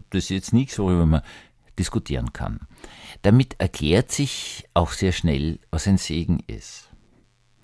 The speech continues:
Ein Segen ist schlicht und ergreifend die Erklärung, du bist okay.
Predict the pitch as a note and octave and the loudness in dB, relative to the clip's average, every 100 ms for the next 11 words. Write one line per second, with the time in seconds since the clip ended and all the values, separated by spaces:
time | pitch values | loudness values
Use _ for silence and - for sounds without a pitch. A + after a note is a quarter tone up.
0 | - - - - F2 - F2 G#2 B2 - | -20 -20 -10 0 0 0 0 2 2 0
1 | E2 - - - - G2+ - A#2 G#2+ - | -4 -6 -8 -12 -4 -4 0 0 0 0
2 | A1+ C#2+ - F#2+ - C2 - - C2+ B1 | -2 -2 0 0 0 -2 -6 -12 -8 -4
3 | D2 F2+ C#3 F3 E3+ - - - - - | -2 4 6 6 4 -2 -16 -20 -20 -20
4 | _ _ _ - F#2 - F2 - F2+ - | _ _ _ -8 -4 -2 -2 -2 -6 -4
5 | C#2 G#1+ | -6 -6